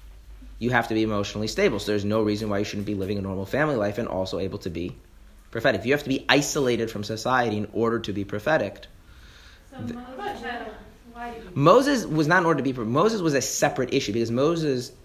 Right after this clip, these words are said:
Speaker 1: had a wife and he li-, he separated from his wife only when he reached a certain stage of prophecy 'cause he had prophecy on an ongoing basis.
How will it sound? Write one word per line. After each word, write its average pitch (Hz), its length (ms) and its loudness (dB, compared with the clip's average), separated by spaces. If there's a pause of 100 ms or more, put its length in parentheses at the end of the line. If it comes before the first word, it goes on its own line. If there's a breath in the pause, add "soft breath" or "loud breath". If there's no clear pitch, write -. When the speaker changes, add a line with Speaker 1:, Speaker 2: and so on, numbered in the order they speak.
Speaker 1:
had 117 200 0
a 117 40 2
wife 98 480 -2
and 113 100 -4
he 113 100 -2
li-, 117 340 -2
he 107 220 -4
separated 147 480 -2
from 120 140 -4
his 113 120 -4
wife 110 360 -2
only 127 180 -2
when 123 100 0
he 113 80 -2
reached 113 180 -4
a 107 40 -4
certain 101 200 -4
stage 104 260 -4
of 98 60 -8
prophecy 107 280 -2
'cause 101 180 -4
he 113 100 -2
had 110 120 0
prophecy 110 520 -2
on 101 120 -2
an 104 160 -8
ongoing 98 560 -2
basis. - 760 -6